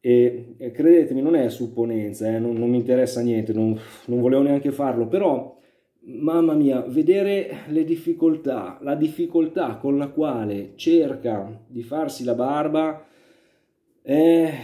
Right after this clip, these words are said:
è struggente. Mi, mi, mi verrebbe voglia di entrare nel, nel video e dirgli: "Ascolta, ma, ma smettila di tenere il rasoio, non vedi che non taglia una mazza?" Quindi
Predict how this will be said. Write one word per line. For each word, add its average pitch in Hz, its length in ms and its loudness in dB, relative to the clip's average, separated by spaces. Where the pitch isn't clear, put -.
è 151 100 -10
struggente. 139 800 0
Mi, 131 120 0
mi, 139 160 2
mi 151 120 4
verrebbe 165 320 2
voglia 156 240 4
di 123 120 0
entrare 160 340 0
nel, 151 240 -2
nel 147 240 0
video 175 380 4
e 165 40 2
dirgli: 143 260 2
"Ascolta, 110 760 -6
ma, 131 140 -4
ma 165 400 0
smettila 151 520 0
di 107 140 -4
tenere 113 500 -2
il 110 80 0
rasoio, 110 460 -2
non 190 180 2
vedi 131 220 2
che 113 160 0
non 107 260 -2
taglia 110 340 0
una 107 120 -2
mazza?" 98 680 -8
Quindi 175 520 4